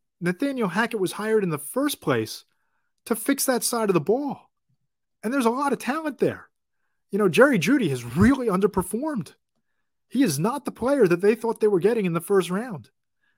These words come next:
You look at K J Hamler. He's made a couple of nice plays, but I still go back to that, that game at the end of the game against the Colts a few weeks ago,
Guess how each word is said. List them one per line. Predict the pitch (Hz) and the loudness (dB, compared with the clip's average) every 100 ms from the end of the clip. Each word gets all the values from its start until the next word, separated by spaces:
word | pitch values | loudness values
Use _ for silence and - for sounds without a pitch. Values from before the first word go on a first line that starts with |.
| _ _ _ _ | _ _ _ _
You | 208 | 0
look | 202 226 | 0 2
at | 233 _ 196 | -2 _ -16
K | - 226 | -2 2
J | 226 196 | 4 4
Hamler. | 202 269 202 - _ _ | 2 -2 -6 -8 _ _
He's | _ 247 | _ -12
made | 277 262 | -6 -4
a | |
couple | - 277 320 | -2 0 2
of | |
nice | 233 185 | 4 2
plays, | - 170 240 247 | 2 4 4 4
but | 214 208 - _ _ - | 2 2 -2 _ _ -12
I | 180 202 | -4 -4
still | 202 254 | -2 -4
go | 247 | -2
back | 240 233 | -2 -4
to | 226 | 0
that, | 220 202 240 - 165 | 0 0 -6 -16 -2
that | 190 180 | -2 2
game | 190 196 | 0 0
at | - | -2
the | 147 _ | -14 _
end | 202 240 | -4 -2
of | 233 | -4
the | 214 | -2
game | 240 226 127 120 _ _ _ _ _ _ _ _ | 0 0 -2 -6 _ _ _ _ _ _ _ _
against | 139 175 202 | 0 0 0
the | 214 | -4
Colts | - 226 - | 0 0 0
a | 135 | -6
few | - 185 | -4 -2
weeks | 220 - | -2 -2
ago, | 151 127 113 | 2 2 0